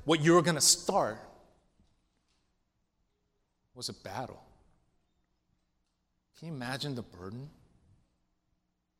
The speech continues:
'Cause that's where we find Joshua this morning. We're in Joshua five.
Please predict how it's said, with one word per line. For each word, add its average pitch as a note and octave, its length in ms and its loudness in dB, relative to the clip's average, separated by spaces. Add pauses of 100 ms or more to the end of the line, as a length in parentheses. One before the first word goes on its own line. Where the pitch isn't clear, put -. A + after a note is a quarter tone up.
(340)
'Cause C#3 140 -12
that's F#3+ 240 -4
where C4 100 2
we A3 160 0
find E3 300 -6
Joshua B2 360 -4
this G2 200 -12
morning. - 260 -20 (540)
We're F3+ 120 0
in C4 60 2
Joshua G3 400 4
five. A#2 360 -2